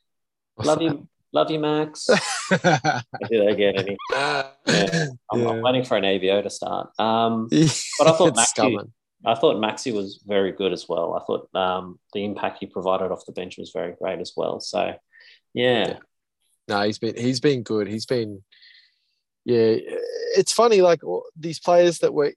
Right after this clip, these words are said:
Speaker 1: in and out of form, in and out of form, are sort of very much in form and all in form at the same time, which is probably the most pleasing thing. Uh, results aside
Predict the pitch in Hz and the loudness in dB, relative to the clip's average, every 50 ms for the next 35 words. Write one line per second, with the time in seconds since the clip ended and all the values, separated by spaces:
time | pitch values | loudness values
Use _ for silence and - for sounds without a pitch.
0 | _ - 175 175 170 165 165 160 156 151 147 135 _ - 147 143 143 139 143 139 | _ -6 -4 -2 0 2 2 2 0 0 -4 -10 _ -4 -4 -4 -2 -4 -6 -6
1 | 139 139 135 131 131 127 - 127 127 127 127 120 - - - 135 131 123 123 117 | -6 -6 -6 -8 -8 -8 -8 -8 -6 -4 -4 -4 -4 -4 -2 -2 -2 -2 -2 -4
2 | 107 - _ _ - 113 120 123 123 127 131 123 120 110 101 - - - 127 120 | -6 -12 _ _ -10 -2 2 4 4 4 2 0 -2 -4 -4 -6 -10 -10 -10 -10
3 | 120 - - 127 127 139 151 180 196 - _ - 123 123 120 - - 135 123 120 | -8 -6 -2 0 2 2 2 0 -4 -10 _ 0 0 0 0 2 0 2 4 4
4 | 123 123 - - - 147 135 127 - - 127 123 120 120 113 113 110 - 127 117 | 4 4 2 0 -4 -4 -4 -4 -2 -2 -2 0 0 -2 -4 -4 -4 -4 -2 -2
5 | 110 107 - - 110 117 135 160 170 _ _ _ - 113 110 - - 120 117 110 | -4 -6 -6 -6 -6 -6 -6 -6 -10 _ _ _ -8 -6 -4 -2 0 0 0 0
6 | 101 - - - - _ _ _ _ _ _ _ _ _ _ _ _ _ _ - | 0 -2 -2 -4 -6 _ _ _ _ _ _ _ _ _ _ _ _ _ _ 2
7 | - 175 190 226 208 175 165 151 143 135 127 - - - 131 127 127 123 139 135 | 2 4 4 4 4 4 4 4 4 0 0 -2 -4 -2 -2 -2 -2 -2 -6 -8
8 | 131 127 _ - 135 131 127 - - 143 135 120 123 131 135 117 147 143 151 156 | -8 -10 _ -6 -4 -4 -4 -4 0 0 0 0 2 0 4 4 6 6 6 4
9 | - - - 135 - - - 107 107 107 107 - - 151 - | 2 -2 -6 -4 -4 -4 -2 -2 0 0 -2 -4 -6 -12 -16